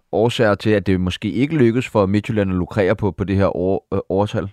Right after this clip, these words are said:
Altså, er der måske også nogle tendenser i deres spil, som skulle være lidt bekymrende i forhold til mesterskabskandidaturet?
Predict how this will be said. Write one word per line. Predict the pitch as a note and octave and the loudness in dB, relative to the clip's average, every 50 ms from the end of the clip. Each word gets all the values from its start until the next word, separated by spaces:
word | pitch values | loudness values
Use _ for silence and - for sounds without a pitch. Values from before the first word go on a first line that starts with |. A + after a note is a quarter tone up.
| - _ - | -12 _ -6
Altså, | G2 F#2 - F2+ | -6 -4 -2 -4
er | D#2+ | -2
der | E2+ G2 | -2 -2
måske | F#2+ F#2+ F#2+ F2 - - G2 | 0 0 0 -2 -2 -2 -2
også | G2 - C3 | -2 0 -2
nogle | A#2+ G2 D#2+ - | -2 -2 -4 -4
tendenser | - - G2 E2 - A#2 A2 G#2 B2 A2 | -4 -4 -2 0 0 -2 0 0 0 0
i | |
deres | G2 F#2+ F2 - | 0 0 -2 -2
spil, | - A2+ G#2+ F#2 | -2 -4 -4 -2
som | G#2 F#2+ | -4 -6
skulle | F2 - F2+ D#2 B1 D2+ | -6 -8 -12 -10 -8 -6
være | D#2 C#2 B1 A1 | -6 -6 -8 -10
lidt | B1+ - _ _ _ _ _ _ | -16 -20 _ _ _ _ _ _
bekymrende | - - - - C#3 D3 E3 G#3 F#3 D#3+ C3+ A2+ G#2 G2 | -18 -10 -2 -2 -2 0 0 -2 -2 0 0 -2 -2 -2
i | |
forhold | F#2 - G#2 G2+ G2 G2 F#2 - | -4 -4 -4 -2 -2 -2 -2 -2
til | - G#2+ G2 F2 F2+ - _ | -2 -2 -2 -2 -4 -8 _
mesterskabskandidaturet? | - E2 F#2+ G2 F2+ - G#2+ F#2+ - - F#2 - - G2+ F2+ F2+ F2 F2 F#2+ E2+ F#2+ G#2 F#2+ E2+ E2 | -10 -4 -2 -2 -2 -2 -4 -6 -4 -6 -6 -4 -4 -4 -4 -4 -4 -6 -8 -8 -6 -6 -4 -6 -6